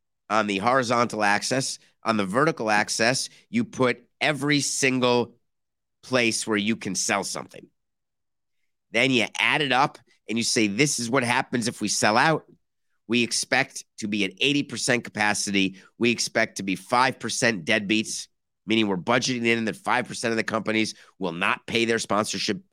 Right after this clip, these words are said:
bill when it's due. And then you come up with a number, and that goes into your revenue number, which you use to calculate what your expenses can be, which really is another way of saying we're calculating what our payroll would be.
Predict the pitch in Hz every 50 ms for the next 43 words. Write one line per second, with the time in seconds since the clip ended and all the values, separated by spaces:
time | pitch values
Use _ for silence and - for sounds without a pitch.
0 | _ _ _ - 107 107 107 107 101 - _ - 92 87 82 78 - - - 123
1 | 123 123 123 113 120 - _ _ _ _ _ _ _ _ _ _ _ _ _ _
2 | _ _ _ - 85 92 110 127 135 135 113 - - 110 120 131 - 117 104 -
3 | 92 87 98 117 131 127 123 127 123 113 107 - - _ _ _ _ _ _ -
4 | 85 90 107 117 123 123 - - 127 117 107 117 123 120 - - 117 107 101 104
5 | 113 127 120 127 120 120 117 110 104 98 92 90 90 90 85 - _ _ _ _
6 | _ _ _ _ _ _ - 110 107 - - 117 123 117 110 110 113 113 107 -
7 | - - - 117 107 113 - - 107 113 110 110 87 95 107 117 110 113 113 107
8 | - - - 113 107 101 - 113 104 - - 110 101 98 95 90 87 87 85 -
9 | _ _ _ _ _ _ _ 98 104 98 - 104 127 131 127 127 120 113 98 110
10 | 107 113 113 113 113 101 107 107 113 107 98 - - - 107 110 107 101 95 92
11 | - 113 107 107 - 110 110 107 104 95 98 107 113 104 - 127 127 120 113 98
12 | 90 80 78 73 67 67 - - _